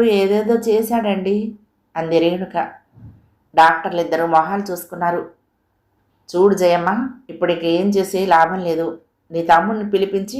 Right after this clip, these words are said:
నయానో భయానో ఒప్పించి పెళ్లి చేయండి, లేదంటే ఇంకో ఊరికి ఎక్కడికైనా తీసుకువెళ్ళి పురుడు పోయించి పరువు కాపాడుకోండి" అంది.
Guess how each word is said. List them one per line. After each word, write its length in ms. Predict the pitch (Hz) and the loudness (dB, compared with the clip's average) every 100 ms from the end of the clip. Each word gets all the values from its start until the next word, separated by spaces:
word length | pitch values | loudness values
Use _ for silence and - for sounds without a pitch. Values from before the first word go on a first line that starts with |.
| 269 | 0
నయానో 440 | 226 196 208 214 | 0 2 2 0
భయానో 440 | 185 175 175 175 175 | 0 0 0 2 2
ఒప్పించి 500 | 175 - 190 185 175 - _ - | 0 -4 -6 -4 -6 -8 _ -6
పెళ్లి 240 | 196 233 | -2 -2
చేయండి, 420 | 226 185 170 165 170 - _ _ _ _ - | -2 -2 -2 -2 -4 -8 _ _ _ _ -2
లేదంటే 420 | 165 185 208 208 254 | 2 4 2 2 0
ఇంకో 240 | 208 190 196 | 0 2 2
ఊరికి 300 | 190 233 226 | 2 0 0
ఎక్కడికైనా 400 | 196 180 180 180 | -4 -2 2 0
తీసుకువెళ్ళి 640 | 190 208 208 208 196 190 - _ _ _ _ - | 0 -6 -2 -2 0 -4 -8 _ _ _ _ 0
పురుడు 220 | 233 262 | 2 2
పోయించి 380 | 240 208 202 220 | 0 -2 -2 -2
పరువు 280 | 214 226 247 | 0 2 2
కాపాడుకోండి" 680 | 214 190 185 175 175 170 170 165 _ _ 156 | 2 2 0 -2 -4 -4 -6 -8 _ _ -10
అంది. 280 | 160 156 | -8 -8